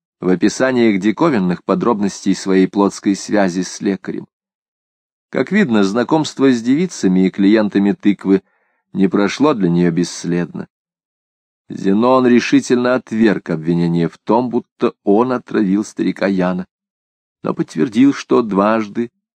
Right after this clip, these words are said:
познал эту женщину. Показания Катарины,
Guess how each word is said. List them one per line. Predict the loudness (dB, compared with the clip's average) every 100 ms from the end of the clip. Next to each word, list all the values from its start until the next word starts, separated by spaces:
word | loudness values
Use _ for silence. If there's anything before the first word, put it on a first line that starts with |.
| _
познал | -4 -4 0 0 2 0
эту | -2 -6
женщину. | -4 -4 -4 -12 -12 -16 _ _ _ _ _ _ _ _ _ _ _ _ _ -20 -20 -20 -10
Показания | -4 -2 0 2 2
Катарины, | 2 2 2 2 4 2